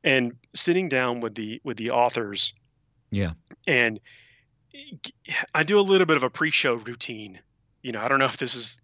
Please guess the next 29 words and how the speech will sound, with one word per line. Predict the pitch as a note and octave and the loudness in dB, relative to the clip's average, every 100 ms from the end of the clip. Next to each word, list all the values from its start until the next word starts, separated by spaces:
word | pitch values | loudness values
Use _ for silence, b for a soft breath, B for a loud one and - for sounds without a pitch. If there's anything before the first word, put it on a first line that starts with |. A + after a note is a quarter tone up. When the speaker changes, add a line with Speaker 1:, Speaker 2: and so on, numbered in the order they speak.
| _ | _
Speaker 1:
per-, | - B2+ D#3+ - | -8 -8 -14 -18
<laughs> | _ - | _ -8
like, | - C4 - B C#4 C4+ | -2 -2 -2 B -12 -10
what | - D3+ | 2 4
other | D#3 D3 | 4 2
people | D#3+ C#3+ | -4 -6
do | B2+ C3 | -6 -2
or | C3+ | -2
not, | A#2 B2 B2 - | 0 0 -2 -2
but, | A#2+ A#2 | -2 -2
uh, | A2+ B B B | -2 B B B
you | |
know, | C#3 | 0
I, | B2+ - | 0 0
I, | C#3 - | -2 -2
I | C#3+ E3 | -4 -2
ask | C#3+ C#3+ - | -2 -2 -4
'em, | B2+ C3 | -8 -8
you | D3 | -6
know, | A#2 | -6
"What, | A2+ D3 D3+ b b b _ _ _ _ C#3+ _ - | -2 0 -2 b b b _ _ _ _ -20 _ -6
what | C#3+ D3+ C#3+ | -2 -2 0
would | D#3+ D#3+ | -2 0
you | |
like | D3 C#3+ - | 0 0 0
us | - | -6
to | - | -6
talk | B2+ B2 | -4 -4
about? | B2 A#2+ | -4 -4